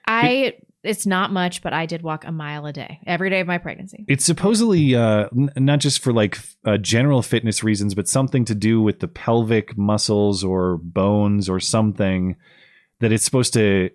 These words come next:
Speaker 2: at least she was told that it will aid your delivery if you walk a lot and
Speaker 1: Yeah.
Speaker 2: train those muscles. I don't know.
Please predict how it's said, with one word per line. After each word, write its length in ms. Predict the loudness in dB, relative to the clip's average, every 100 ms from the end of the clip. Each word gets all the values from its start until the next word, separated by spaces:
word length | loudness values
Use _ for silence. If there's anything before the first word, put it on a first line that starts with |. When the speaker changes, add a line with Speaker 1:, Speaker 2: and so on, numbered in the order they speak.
| -4
Speaker 2:
at 120 | -4 0
least 180 | 2
she 160 | 2 2
was 160 | 2 2
told 280 | 0 2
that 120 | 2 2
it 140 | 0
will 280 | 0 -2 -2
aid 300 | 0 2 0
your 240 | 0 0 0
delivery 640 | -2 0 0 0 -4 -6
if 160 | -8 -6
you 300 | -4 -4 -8 _ _ _ _ _ _ -10
walk 320 | -2 0 0
a 80 | 0
lot 200 | 0 0
and 140 | 0 -2
Speaker 1:
Yeah. 60 |
Speaker 2:
train 200 | -2 0
those 200 | -2 -2
muscles. 340 | -4 -4 -6 -4
I 80 |
don't 160 | -2 0
know. 220 | -2 -6